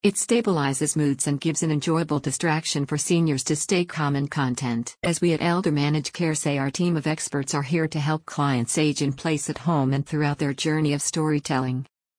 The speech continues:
From forming ideas and creating content, to editing and polishing it, we guide our clients so that in the end, they have a beautiful tale all their own that can be shared with friends, family, or caregivers.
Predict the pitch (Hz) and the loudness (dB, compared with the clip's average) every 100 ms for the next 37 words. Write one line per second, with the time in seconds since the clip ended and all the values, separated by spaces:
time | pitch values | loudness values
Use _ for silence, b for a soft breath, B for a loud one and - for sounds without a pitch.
0 | _ 185 170 - 202 214 208 151 151 160 | _ 0 0 2 4 4 4 2 0 2
1 | 147 135 147 - 175 165 160 151 160 151 | 0 0 -2 0 0 2 2 0 0 0
2 | 151 139 123 131 - _ - - 139 170 | 0 -2 -2 -6 -14 _ -6 -2 -2 0
3 | 151 147 135 - 156 160 151 143 127 120 | 0 0 -2 0 0 0 0 0 0 -2
4 | - _ - 190 180 190 175 143 - 170 | -10 _ 2 2 2 2 2 0 0 0
5 | 147 123 - 135 135 147 147 156 165 139 | 0 0 0 0 0 0 2 2 0 -2
6 | 139 - _ - 170 165 143 190 208 180 | -4 -12 _ 0 2 0 2 2 2 0
7 | 165 170 151 143 151 147 139 151 147 - | -2 0 0 2 2 0 0 0 0 0
8 | 147 139 - 165 156 156 - 175 147 135 | 0 0 0 0 2 0 0 0 2 2
9 | 123 - _ _ 190 175 170 147 131 - | -2 -6 _ _ 0 2 4 2 -2 -6
10 | _ 170 160 - 175 165 151 135 131 131 | _ -2 -2 0 -2 0 -2 -2 -2 -4
11 | - | -6